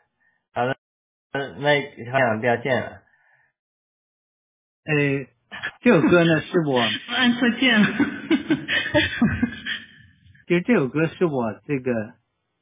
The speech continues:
Speaker 2: 我在美国，嗯，那时候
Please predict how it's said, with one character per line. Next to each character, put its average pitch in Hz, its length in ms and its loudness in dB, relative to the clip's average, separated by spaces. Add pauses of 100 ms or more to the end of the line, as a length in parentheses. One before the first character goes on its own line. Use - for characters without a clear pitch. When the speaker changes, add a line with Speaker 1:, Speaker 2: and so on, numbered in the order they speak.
(720)
Speaker 2:
我 143 120 -4
在 220 120 4
美 143 200 2
国， 117 500 -6 (240)
嗯， 127 540 -4 (720)
那 180 100 4
时 170 180 -4
候 131 360 -6